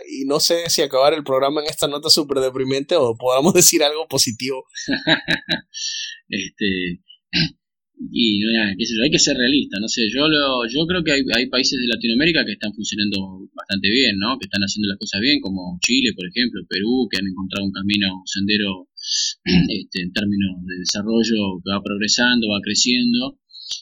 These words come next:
Speaker 2: Eh, después, bueno, está el caso de venezolano, lamentablemente, crítico, y la Argentina, que se debate entre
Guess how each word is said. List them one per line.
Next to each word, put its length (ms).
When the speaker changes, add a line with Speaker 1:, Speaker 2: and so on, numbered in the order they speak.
Speaker 2:
Eh, 800
después, 300
bueno, 340
está 240
el 80
caso 320
de 140
venezolano, 580
lamentablemente, 720
crítico, 720
y 200
la 100
Argentina, 440
que 60
se 120
debate 440
entre 200